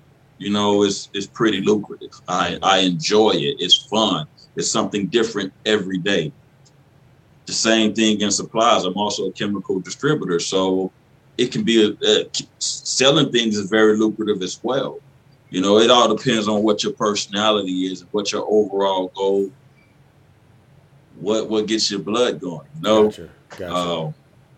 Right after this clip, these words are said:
Speaker 1: you might fall into some today and find out two or three years later that you're better at doing something else. And that's what
Speaker 2: Mm.
Speaker 1: working with the government, you kinda run into those things, man. You, you find yourself like, "Wow, I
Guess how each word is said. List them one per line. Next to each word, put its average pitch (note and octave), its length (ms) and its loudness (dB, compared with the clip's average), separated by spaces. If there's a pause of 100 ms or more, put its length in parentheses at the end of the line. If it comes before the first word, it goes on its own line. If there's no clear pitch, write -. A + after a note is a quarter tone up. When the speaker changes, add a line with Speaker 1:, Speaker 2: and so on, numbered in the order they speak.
(140)
Speaker 1:
you B2 120 4
might C3+ 240 6
fall A#2+ 260 4
into A#2 140 0
some A2 440 0 (120)
today A#2 640 4
and G2+ 120 -10
find A2 300 -2
out G#2+ 320 0
two B2 220 -4
or A2 40 -6
three A#2 200 -4
years A2+ 340 0
later A#2+ 280 0
that G#2+ 200 -4
you're G#2+ 100 -4
better A#2+ 300 0
at G#2+ 180 -4
doing A2+ 220 -6
something G#2+ 340 -4
else. A2+ 300 -2 (340)
And F#2+ 80 -4
that's A2+ 200 2
what A2 180 -2
Speaker 2:
Mm. F2 300 -16 (480)
Speaker 1:
working C3+ 320 0
with C3 120 2
the A#2+ 80 -2
government, C3 640 0 (560)
you - 140 -10
kinda C3 260 0
run C3+ 220 0
into D3 260 -2
those B2 300 -2
things, F#2+ 440 -6
man. A2 300 -2
You, B2 240 0
you A#2+ 80 -4
find C#3+ 320 -2
yourself B2 340 -2
like, F2+ 260 -4
"Wow, A#2 320 -2
I F#2 80 -8